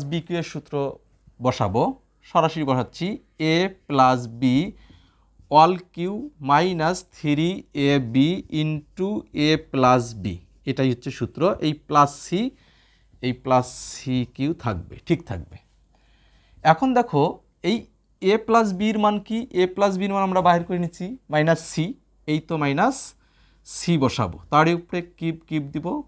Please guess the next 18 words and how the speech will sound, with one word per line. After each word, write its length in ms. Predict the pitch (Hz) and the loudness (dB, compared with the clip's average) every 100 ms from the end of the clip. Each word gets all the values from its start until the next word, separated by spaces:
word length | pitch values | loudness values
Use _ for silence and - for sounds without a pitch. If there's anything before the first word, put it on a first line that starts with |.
| _ - 143 | _ 2 4
মাইনাস 360 | 147 151 156 - - | 4 2 -2 -6 -6
থ্রি 280 | 143 151 233 233 _ _ _ _ - 151 | -2 0 0 -4 _ _ _ _ 0 4
এ 20 | 156 131 | 4 2
বি। 140 | 135 185 226 - 160 | 0 0 -2 -2 0
এই 60 | 180 - 180 | 0 4 4
A 40 | 202 | 4
minus 300 | 208 208 202 - 175 | 0 0 -2 0 4
A 40 | 185 185 | 4 4
plus 220 | 196 196 160 | 4 4 2
B-র 180 | 190 202 190 | -2 0 0
মান 120 | 185 175 | -2 0
কি? 120 | 202 269 359 _ _ _ _ _ - _ 147 | 2 2 0 _ _ _ _ _ -20 _ 4
মাইনাস 460 | 165 185 208 254 - - - | 6 6 4 0 -2 -8 -6
সি, 180 | 127 90 - _ _ - 151 | -6 -6 -8 _ _ -4 -2
এই 80 | 143 | -2
তো 80 | - 87 - | -4 -10 -6
মাইনাস 280 | 123 120 113 - | -2 0 0 -6
সি, 120 | - | -14